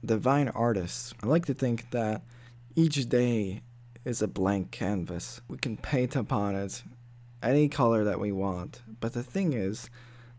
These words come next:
that we choose to paint the same picture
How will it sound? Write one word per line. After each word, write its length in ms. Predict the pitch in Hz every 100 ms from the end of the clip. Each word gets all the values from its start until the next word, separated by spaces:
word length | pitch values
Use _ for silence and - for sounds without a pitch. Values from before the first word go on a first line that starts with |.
| -
that 120 | -
we 120 | 113
choose 420 | - - 156 151 -
to 100 | 143
paint 480 | 110 143 131 - -
the 160 | - 123
same 680 | - - 135 117 117 117 127 - -
picture 580 | 147 135 - 127 98